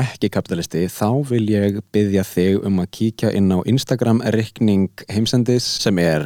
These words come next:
heimsendir niðurstrik podcast, og skrá þig. Þar eru myndir af viðmælendum og, eh,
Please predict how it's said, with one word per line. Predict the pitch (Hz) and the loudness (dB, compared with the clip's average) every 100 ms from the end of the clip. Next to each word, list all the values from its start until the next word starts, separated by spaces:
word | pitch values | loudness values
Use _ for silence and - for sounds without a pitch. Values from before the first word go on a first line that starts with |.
| 80 | 0
heimsendir | 92 - 92 - 92 | 0 2 0 2 0
niðurstrik | 101 95 92 - 95 | 2 0 0 -2 -6
podcast, | - 139 - - 160 - - | -2 -4 -4 -6 -6 -6 -2
og | 139 135 - | 0 2 0
skrá | - 98 82 73 | -4 0 0 -2
þig. | - - - - - - _ | -10 -16 -20 -20 -20 -20 _
Þar | - 120 117 | 0 2 4
eru | 107 95 98 | 4 4 4
myndir | 127 117 98 | 2 0 2
af | |
viðmælendum | 135 160 156 147 147 143 | 2 2 2 2 2 2
og, | 123 117 117 113 110 107 | 2 2 4 4 2 2
eh, | 104 101 95 | 2 2 2